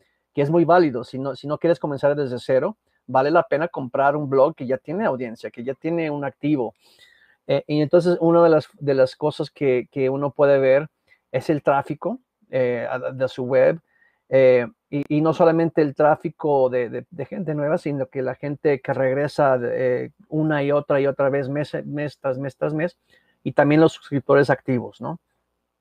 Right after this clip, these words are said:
Em, eh, y eso es una de las... y, y además, si ti-, tienes a-, una audiencia propia, o sea, que tu audiencia no está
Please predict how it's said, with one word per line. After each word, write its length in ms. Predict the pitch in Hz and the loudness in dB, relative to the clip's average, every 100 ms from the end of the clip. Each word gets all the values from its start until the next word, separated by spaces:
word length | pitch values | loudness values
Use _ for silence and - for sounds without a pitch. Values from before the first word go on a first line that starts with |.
| _ _ _ | _ _ _
Em, 640 | 151 147 143 139 135 135 127 _ _ _ _ _ | 0 2 2 2 0 -4 -6 _ _ _ _ _
eh, 180 | 135 135 | -4 -4
y 160 | 160 160 | 2 2
eso 240 | 160 175 | 4 4
es 140 | 160 - | 4 2
una 300 | 160 165 156 | 0 2 2
de 100 | 143 | 2
las... 100 | 143 | 2
y, 200 | 156 - | 2 4
y 40 | |
además, 560 | 160 156 160 185 - - _ | 4 4 2 0 -2 -10 _
si 200 | - 143 | -14 -10
ti-, 180 | - 202 | -4 -4
tienes 380 | - 175 170 175 | 0 0 0 0
a-, 160 | 151 - | -2 -2
una 180 | 170 | -2
audiencia 400 | 151 143 151 156 | -2 -2 -4 -4
propia, 380 | - 139 - 120 | -2 -2 -2 -4
o 40 | 113 | -4
sea, 160 | 131 | -4
que 160 | - 127 | -4 -4
tu 140 | 147 | 0
audiencia 380 | 139 151 165 156 | 0 0 0 -2
no 120 | 143 | -2
está 400 | 147 - 151 143 | -2 2 2 2